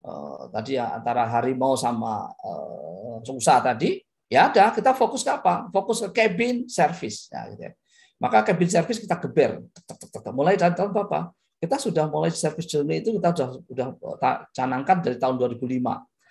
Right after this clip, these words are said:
Hasilnya se-, setelah sembilan tahun kemudian baru kita, eh, mendapatkan, mendapatkan award atau, atau award yang lima tahun, empat belas, lima belas, enam belas, atau enam belas, tujuh belas, delapan belas itu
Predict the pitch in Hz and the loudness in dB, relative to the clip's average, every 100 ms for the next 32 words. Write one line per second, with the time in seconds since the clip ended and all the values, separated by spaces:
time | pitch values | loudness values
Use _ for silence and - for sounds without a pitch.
0 | _ - 131 175 165 202 269 - - - | _ 2 4 4 4 4 0 -2 -8 -12
1 | _ _ - 175 160 202 - - _ _ | _ _ -8 -2 2 2 0 -14 _ _
2 | _ - - 135 139 135 131 139 135 135 | _ -12 -6 0 4 4 2 0 -2 -4
3 | 123 135 113 107 107 110 113 123 113 - | -2 0 0 0 -4 -6 -2 0 0 -4
4 | _ 53 69 - 110 110 107 113 117 113 | _ -10 -8 -6 -4 -4 -6 -4 -2 -2
5 | 113 131 117 - - _ - - 110 107 | -2 -2 -4 -6 -14 _ -20 -10 -8 -8
6 | 110 - 110 107 107 - - - _ - | -8 -6 -6 -6 -10 -16 -18 -20 _ -6
7 | 120 127 131 - 92 110 110 - - 107 | 0 4 4 4 -4 -4 -6 -8 -10 -8
8 | 104 104 104 104 117 - 107 117 143 _ | -6 -6 -6 -4 -4 -4 -6 -6 -8 _
9 | _ _ 101 113 113 107 113 120 110 113 | _ _ -8 -4 -2 -2 -2 -2 -2 -6
10 | 110 120 117 - 110 101 113 110 - - | -4 -4 -4 -6 -8 -6 -6 -8 -10 -12
11 | 110 107 113 113 104 110 110 110 107 113 | -10 -8 -8 -8 -8 -6 -6 -6 -8 -8
12 | 113 - 117 110 104 - 110 - - | -10 -10 -10 -10 -14 -8 -8 -4 -2